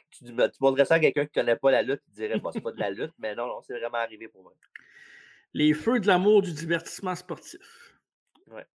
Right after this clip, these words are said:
Speaker 2: Avec une petite touche de spooky, euh, spooky season.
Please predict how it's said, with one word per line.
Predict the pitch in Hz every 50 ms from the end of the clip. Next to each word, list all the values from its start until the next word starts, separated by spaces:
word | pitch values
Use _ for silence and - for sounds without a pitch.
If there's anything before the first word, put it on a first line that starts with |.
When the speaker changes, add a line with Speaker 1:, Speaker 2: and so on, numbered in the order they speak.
| _ _ _ _ _ -
Speaker 2:
Avec | 120 120 120 131 127 143
une | 131 127 127
petite | - - - - _ _ -
touche | - 156 156 - - - 160
de | 135 127 123 120 120
spooky, | 117 - - _ - 143 131 - - - 151 143 143 135 131
euh, | 123 117 117 117 113 113 120 - _ _ _ _ _ _ _ _ _ _ _ _ _ _ _ _ _
spooky | _ _ - 147 131 - 165
season. | 147 - - 135 123 117 107 -